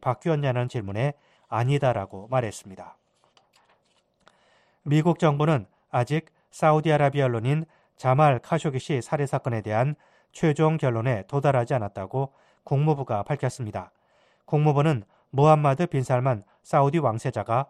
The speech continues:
카쇼기 씨 살해를 지시했다고 미국 정보기관들이 결론 내렸다는 언론 보도와 관련해 이같이 밝혔습니다. 국무부는 성명을 통해 미국 정부가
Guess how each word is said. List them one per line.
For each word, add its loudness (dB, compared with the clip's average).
카쇼기 0
씨 -2
살해를 0
지시했다고 -4
미국 0
정보기관들이 0
결론 2
내렸다는 -2
언론 2
보도와 0
관련해 -4
이같이 -2
밝혔습니다. -6
국무부는 2
성명을 -2
통해 -2
미국 0
정부가 0